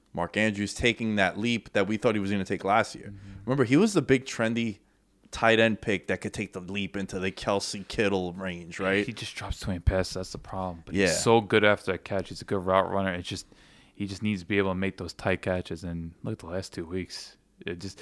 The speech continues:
Speaker 2: him and Lamar have great chemistry. That's one thing you notice. Like, whether it's running quick play action, like, he just,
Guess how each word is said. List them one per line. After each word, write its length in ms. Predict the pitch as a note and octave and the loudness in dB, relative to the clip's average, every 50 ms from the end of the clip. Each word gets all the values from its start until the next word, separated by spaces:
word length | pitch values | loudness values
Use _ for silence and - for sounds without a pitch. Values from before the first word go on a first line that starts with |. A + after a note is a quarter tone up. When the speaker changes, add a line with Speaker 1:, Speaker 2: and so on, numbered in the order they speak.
| - - - | -18 -2 2
Speaker 2:
him 140 | - E3+ | 4 6
and 80 | G3 G3 | 6 6
Lamar 200 | F3+ E3 E3 D#3+ | 6 10 10 10
have 120 | D3 A#2 G2+ | 10 10 8
great 180 | - B2 B2 A#2+ | 8 6 6 6
chemistry. 460 | - A#2+ A2+ G#2+ G2 - - F2+ E2+ | 6 4 2 2 2 0 -2 -4 -2
That's 180 | F2+ G#2 - - | -2 -2 0 0
one 100 | B2+ A#2 | -2 0
thing 120 | A#2+ A#2 | 0 0
you 80 | G2+ G2 | 0 2
notice. 380 | G2 F#2+ F#2+ F2 E2 - - - | 2 2 2 2 0 -4 -8 -12
Like, 220 | E2+ D#2+ - - _ _ _ _ _ _ _ _ _ - | -12 -14 -16 -20 _ _ _ _ _ _ _ _ _ -12
whether 220 | - F2+ F2+ F2+ | -8 -6 -4 -4
it's 160 | F2+ - - - | -4 -4 -2 0
running 180 | A2 G#2 G#2 G2 | 0 2 2 0
quick 240 | F#2 - B2 A2+ - | -2 -2 -4 -4 0
play 140 | - G#2+ G#2 | 2 2 4
action, 340 | G#2 G#2 G#2+ - - A2 | 4 2 2 0 -4 -6
like, 120 | G2 F2 E2+ | -6 -6 -6
he 100 | F#2+ G2 G#2+ | -8 -10 -8
just, 280 | A2 G#2+ - - - | -8 -8 -8 -10 -12